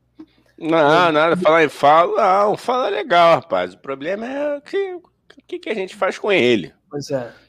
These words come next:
Speaker 2: pois é.
Speaker 1: Vigorexia. O Conrado foi de novo aqui. Vigorexia é uma doença relacionada ao narcisismo mal sublima-,
Speaker 2: Ah, deixa eu
Speaker 1: sub-,
Speaker 2: entender.
Speaker 1: sub-,
Speaker 2: Em-
Speaker 1: sublimado, sublimado.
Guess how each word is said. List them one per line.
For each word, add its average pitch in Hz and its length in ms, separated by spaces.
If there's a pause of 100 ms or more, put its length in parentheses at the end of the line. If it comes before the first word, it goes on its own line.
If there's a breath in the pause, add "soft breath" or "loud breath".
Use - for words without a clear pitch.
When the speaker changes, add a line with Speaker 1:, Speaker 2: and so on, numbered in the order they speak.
Speaker 2:
pois 135 200
é. 117 100
Speaker 1:
Vigorexia. 175 1080
O - 40
Conrado 147 400
foi 147 80
de 139 100
novo 139 160
aqui. 117 120
Vigorexia 170 680
é - 20
uma 175 100
doença 156 420
relacionada 147 760
ao 147 80
narcisismo 127 840
mal 123 300
sublima-, 143 720
Speaker 2:
Ah, - 80
deixa 269 340
eu 320 40
Speaker 1:
sub-, 254 100
Speaker 2:
entender. 175 400
Speaker 1:
sub-, 156 280
Speaker 2:
Em- 247 60
Speaker 1:
sublimado, 147 1300
sublimado. 104 800